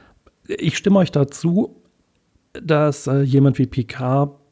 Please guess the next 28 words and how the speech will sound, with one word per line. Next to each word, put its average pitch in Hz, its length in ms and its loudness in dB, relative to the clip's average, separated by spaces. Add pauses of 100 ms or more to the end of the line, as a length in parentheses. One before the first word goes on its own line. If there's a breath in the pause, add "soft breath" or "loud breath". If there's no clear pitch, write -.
(180)
wahrscheinlich 139 1120 2
sich 117 240 0
Hilfe 113 320 0
gesucht 104 540 0
hätte. 104 260 -8 (440)
Zum 113 180 -2
Beispiel 113 380 4
durch 107 260 -2
Counselor 107 480 -4
Troy, 135 360 2 (680 loud breath)
der 120 120 4
er 123 80 4
ja 117 140 0
offensichtlich 120 640 0
auch 120 100 0
eine 117 100 0
Menge 113 200 4
Vertrauen 113 500 0
entgegenbringt. 110 800 0 (1400 soft breath)
Aber 147 360 0
auf 143 160 2
der, 123 560 2
sagen 120 180 0
wir 123 60 4
mal, 120 160 4
normalen 135 680 2
menschlichen 131 520 0
Ebene 165 640 2